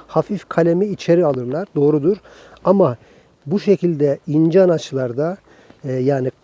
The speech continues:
kabuğu ince olan anaçlarda siz kabuk kabuğa denk getirin, aşılarınız tutacaktır. Aşılarını tutmazsa gelin hesabını <laughs> benden sorun.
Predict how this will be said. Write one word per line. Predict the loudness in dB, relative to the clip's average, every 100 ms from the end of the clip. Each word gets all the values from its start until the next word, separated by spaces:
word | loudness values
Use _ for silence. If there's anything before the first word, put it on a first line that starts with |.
| _
kabuğu | -2 2 6 6
ince | 6 2 2 4 4
olan | 4 4 0
anaçlarda | 0 -2 -2 -4 -4 -2 -4
siz | -4 -2 -2 -2 -14 -20 -20 -20 -20 _ _
kabuk | 0 2 0
kabuğa | -2 0 2 -2 0
denk | 0 0
getirin, | -2 -4 0 0 -2
aşılarınız | -8 -2 0 0 -4
tutacaktır. | -6 -2 -2 -2 -6 -6 -16 -20 _ _ _ _ _ _ _ -20 -20 -20 _ 0
Aşılarını | 0 2 0 0
tutmazsa | -4 -6 -4 -4 -4
gelin | -4 -2 0
hesabını | -2 0 0 2 0 -2 -4 -18 -14
<laughs> | -6 -2 -2 -2
benden | -2 -2 -2
sorun. | -4 -4 -4